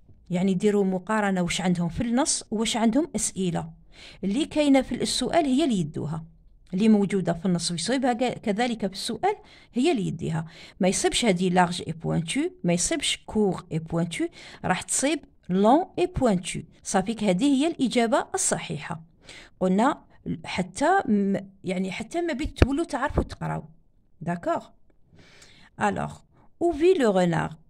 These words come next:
Le renard vit. هذه هي الإجابة الكاملة تكون le renard، نبداو بالاسم ومن بعد الفعل. Le renard vit. Le renard vit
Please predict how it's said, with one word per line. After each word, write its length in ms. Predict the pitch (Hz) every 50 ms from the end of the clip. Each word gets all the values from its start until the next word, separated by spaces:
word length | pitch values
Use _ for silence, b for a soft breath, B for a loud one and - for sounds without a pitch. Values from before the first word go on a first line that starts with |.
| _ _ -
Le 160 | 180 185 175
renard 520 | 170 160 170 175 185 214 262 339 349 294 262
vit. 600 | 202 196 220 277 254 190 - - - _ - -
هذه 220 | 156 180 180 190
هي 160 | 247 277 302 320
الإجابة 420 | - - 233 220 262 240 220 294
الكاملة 480 | 302 - - 277 233 208 180 160 160 165
تكون 360 | 165 - - - 254 320 359 b b b b 175
le 240 | 170 170 170 165
renard، 580 | 160 165 165 160 160 170 175 220 302 339 - - - -
نبداو 300 | 190 160 143 147 165 165
بالاسم 540 | 160 160 156 160 160 165 269 294 - - 370 381 - - -
ومن 140 | 190 196 180
بعد 240 | 175 180 180 175 208 240 302 - - -
الفعل. 420 | 349 294 - - 214 156 156 165 170 - -
Le 140 | 156 160 160
renard 520 | 156 160 170 175 202 247 311 370 370 370 - _ - -
vit. 440 | 208 180 180 180 214 277 320 240 - - - _ _ _ _ _ _ _ _ _ - - - - _ - - _ - - B B B B B B B B B B B
Le 200 | 185 190 196 196
renard 580 | 196 214 269 320 320 302 277 269 269 262 - - _ _ -
vit 600 | 226 214 196 170 170 190 220 220 226 254 277 294